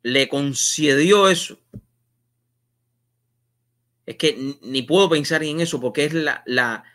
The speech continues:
la aberración más grande que yo he escuchado en los últimos tiempos.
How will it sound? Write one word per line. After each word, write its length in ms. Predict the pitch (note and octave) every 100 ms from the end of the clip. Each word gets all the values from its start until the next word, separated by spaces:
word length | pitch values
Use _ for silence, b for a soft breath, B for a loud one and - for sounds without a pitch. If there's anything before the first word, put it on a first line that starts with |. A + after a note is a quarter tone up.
| b b -
la 180 | B2+
aberración 640 | C3+ C#3+ C3+ A#2+ - G#3 F#3
más 140 | D#3+
grande 340 | E3 G3 F3+ B2
que 100 | B2+
yo 80 |
he 40 | E3
escuchado 400 | F3 F3 G3+ F3
en 60 |
los 120 | B2+ A#2+
últimos 300 | B2 F3 E3+
tiempos. 400 | F3 F#3 F#3+